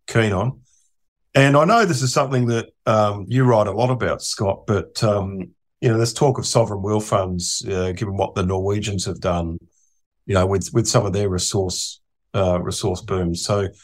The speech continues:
there's also, you know, there, there, there also might be, you know, uh, some question of what, what, what, what we do when there's a, uh, resources boom and how we distribute that over education and healthcare and taxation. So,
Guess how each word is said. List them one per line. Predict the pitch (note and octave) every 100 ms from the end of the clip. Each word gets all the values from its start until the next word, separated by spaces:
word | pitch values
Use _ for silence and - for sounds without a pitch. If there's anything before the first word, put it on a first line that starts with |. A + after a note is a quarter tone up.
| _ _ _
there's | C3 C3
also, | E3 B2+ A#2+
you | B2 B2+
know, | A2
there, | A#2 A2 -
there, | B2 B2 B2+
there | C#3
also | C3+ A#2+
might | G#2+ A#2 A#2+ B2+
be, | - G#2
you | F#2+ A2
know, | G2 F2+ F#2 - -
uh, | B2+ -
some | - A2+ G#2+
question | - G2 - F#2
of | F2
what, | - -
what, | - F2+ -
what, | A#2+ G#2 -
what | G2 D#2
we | F2+ F2+
do | F#2+ F2+
when | F2 F#2 F2+
there's | F2+ F2
a, | F#2 E2+ - _ _ _ _ F2
uh, | E2
resources | D#2+ F2 G#2 F2+ - F2
boom | - F#2 F2+ F2
and | E2
how | F#2+
we | E2+ E2+
distribute | E2+ F2+ - E2+ E2
that | F2 D#2+ - -
over | F#2+ E2+
education | F2 F2 - F2+ F2+ F2+ E2+
and | E2 E2 _ _ _ _ G#2
healthcare | F#2+ - F2+
and | F2 F2+
taxation. | F#2 - G2 G2 F2+ C#2+
So, | - F2+